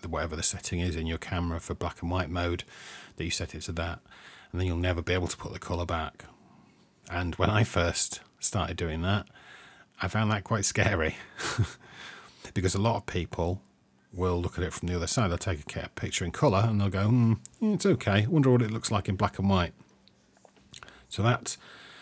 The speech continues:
creative option is always there to be able to swap it from colour to black and white if you want. Whereas if you remove that ability by shooting J peg only in black and white mode, you then need to step up a little bit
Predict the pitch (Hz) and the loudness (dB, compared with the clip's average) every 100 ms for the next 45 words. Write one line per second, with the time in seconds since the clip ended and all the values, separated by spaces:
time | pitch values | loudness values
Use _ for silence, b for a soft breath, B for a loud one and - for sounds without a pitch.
0 | B B B B _ - 113 107 107 - | B B B B _ 4 8 8 6 2
1 | 98 85 - - - _ _ _ _ _ | 0 0 -6 -12 -16 _ _ _ _ _
2 | - 113 - - 92 95 87 87 82 87 | 0 0 2 0 0 0 0 -2 -2 -2
3 | - 98 90 85 - _ _ _ _ - | 0 0 0 -4 -12 _ _ _ _ -6
4 | 95 87 82 - - - - 92 - - | -2 -2 -2 -4 -4 -2 -2 -4 -8 -8
5 | - - 80 80 82 80 - 82 85 78 | -8 -6 -6 -6 -6 -6 -6 -4 -4 -6
6 | - 87 82 85 80 - 92 85 85 - | -8 -6 -2 -2 -2 -4 -2 0 0 0
7 | B B B B B _ 87 - - 92 | B B B B B _ -4 -4 -4 -2
8 | 85 80 92 _ _ _ _ _ - 85 | -2 -4 -10 _ _ _ _ _ -4 2
9 | 110 156 - 85 87 80 85 - 95 85 | 6 4 4 -4 -4 -6 -6 -6 -4 -4
10 | 85 - 85 - 85 104 95 - 78 90 | -4 -4 -4 -4 -2 -2 -2 -4 -4 -4
11 | 78 80 87 85 - - 87 107 85 82 | -4 -6 -8 -6 -8 -6 -2 -2 -2 -4
12 | 80 - B B B B B B _ _ | -4 -6 B B B B B B _ _
13 | 151 - - 87 90 92 92 90 82 - | -20 -16 -10 -6 -2 0 0 -2 -4 -2
14 | - 87 - 110 87 85 87 - 80 | 0 0 0 -2 -2 -4 -4 -4 -4